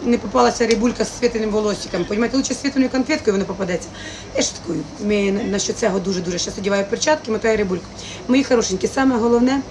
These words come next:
всім гарного дня, позитивного настрою. Посміхайтеся,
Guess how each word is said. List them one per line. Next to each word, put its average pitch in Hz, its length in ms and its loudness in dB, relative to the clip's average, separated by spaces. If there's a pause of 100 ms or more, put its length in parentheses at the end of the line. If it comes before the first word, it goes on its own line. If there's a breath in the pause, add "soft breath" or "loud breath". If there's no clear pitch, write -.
(200 loud breath)
всім 214 260 0
гарного 196 380 2
дня, 233 300 0
позитивного 202 540 0
настрою. 185 420 0 (380 loud breath)
Посміхайтеся, 247 800 4